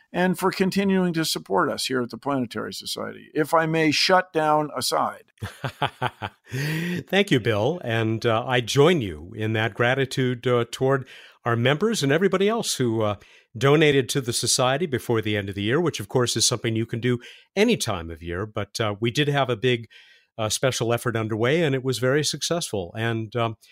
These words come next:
Speaker 2: thank you for leading that.
Speaker 1: Sure, it's all me. No, it's all you all out there. We are connecting you with space like never before. And, you know, Matt, I was just talking to Doctor Betts, Bruce Betts here this morning,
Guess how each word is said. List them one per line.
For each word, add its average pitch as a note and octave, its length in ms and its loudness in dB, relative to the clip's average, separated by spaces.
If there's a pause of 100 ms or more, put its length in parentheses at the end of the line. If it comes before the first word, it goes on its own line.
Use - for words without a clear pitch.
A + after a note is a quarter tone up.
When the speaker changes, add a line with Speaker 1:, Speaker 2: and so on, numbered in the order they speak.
(280)
Speaker 2:
thank D3 200 2
you F#3 80 4
for F3 160 2
leading G#3 340 2
that. D#2+ 220 -6 (240)
Speaker 1:
Sure, E3 360 6
it's C3+ 140 0
all F#3+ 200 6
me. A#2 300 0
No, F3+ 280 6
it's E3+ 160 2
all A3+ 220 8
you A#3+ 240 8
all C#3 320 8
out D#3+ 280 6
there. F3+ 340 4
We D3+ 200 4
are E3+ 120 2
connecting F3 580 0
you F3+ 160 4
with E3 140 4
space F#3+ 440 2
like D3 160 0
never E3+ 260 2
before. D3+ 640 4 (280)
And, D3 180 2
you E3+ 60 2
know, F3+ 140 6
Matt, F#3+ 320 6
I F3 80 6
was E3 180 4
just G3 240 0
talking F#3+ 380 4
to D3 80 2
Doctor E3+ 360 2
Betts, D3+ 760 2
Bruce D3+ 280 2
Betts E3 360 2
here B2 340 -2 (100)
this - 220 -8
morning, C#3 520 0